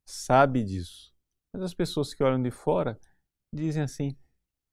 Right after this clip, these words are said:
"Não, padre, o senhor é tão organizado, o senhor é pontual nas coisas que faz, o senhor é et cetera e tal, isso e aquilo." Sim, mas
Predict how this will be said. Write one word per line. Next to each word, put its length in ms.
"Não, 300
padre, 500
o 120
senhor 220
é 20
tão 200
organizado, 720
o 40
senhor 320
é 160
pontual 600
nas 240
coisas 340
que 120
faz, 600
o 80
senhor 300
é 60
et 100
cetera 260
e 60
tal, 340
isso 180
e 20
aquilo." 380
Sim, 480
mas 360